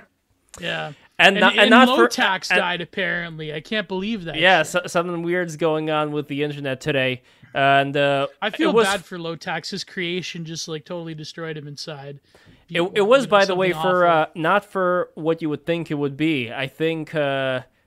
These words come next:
Speaker 2: Shad got into prison for something
Speaker 1: Assault.
Speaker 2: gun-related. Yeah, assault.
Speaker 1: Yeah, he, yeah, yeah. <laughs> Um, on him. I'm on a Martha's Mean band. Look at this. Death in June, Kurt ninety-three, Lamont Young. That's all the,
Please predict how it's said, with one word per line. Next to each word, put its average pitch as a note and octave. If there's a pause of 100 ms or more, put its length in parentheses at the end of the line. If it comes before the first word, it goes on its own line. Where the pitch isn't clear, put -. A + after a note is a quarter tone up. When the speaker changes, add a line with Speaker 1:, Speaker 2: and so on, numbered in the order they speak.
(160)
Speaker 2:
Shad D#3
got D3
into C#3+
prison C#3+
for C3 (800)
something D#3+
Speaker 1:
Assault. D3+
Speaker 2:
gun-related. F#3
Yeah, E3
assault. C#3
Speaker 1:
Yeah, A#3+
he, A3+
yeah, G#3 (120)
yeah. F3 (880)
<laughs> G#3+
Um, F#3
on E3+
him. E3
I'm C4+
on E4
a A3+
Martha's F#3+
Mean D#3+
band. D#3 (520)
Look D4+
at D4+
this. C4+
Death C#4
in A#3+
June, B3
Kurt C4
ninety-three, A#3 (360)
Lamont A3
Young. A3
That's A3
all A3
the, F#3